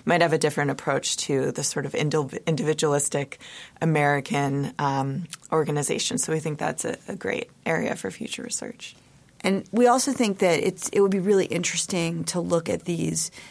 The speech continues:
Speaker 2: uh, aspects of so-, social media and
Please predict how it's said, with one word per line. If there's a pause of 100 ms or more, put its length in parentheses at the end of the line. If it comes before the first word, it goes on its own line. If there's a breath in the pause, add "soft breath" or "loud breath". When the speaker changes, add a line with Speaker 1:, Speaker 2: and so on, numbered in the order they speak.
(300 loud breath)
Speaker 2:
uh,
aspects
of
so-,
social
media (260)
and